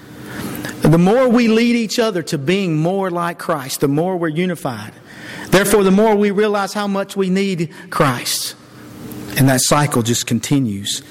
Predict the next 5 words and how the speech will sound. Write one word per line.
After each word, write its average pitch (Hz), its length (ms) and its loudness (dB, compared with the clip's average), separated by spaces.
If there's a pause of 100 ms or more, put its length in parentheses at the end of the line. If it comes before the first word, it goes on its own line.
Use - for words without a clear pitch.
(120)
continues, 104 720 2 (280)
and 110 140 2
continues. 101 760 2 (1500)
The 143 120 4
pyramids 147 920 2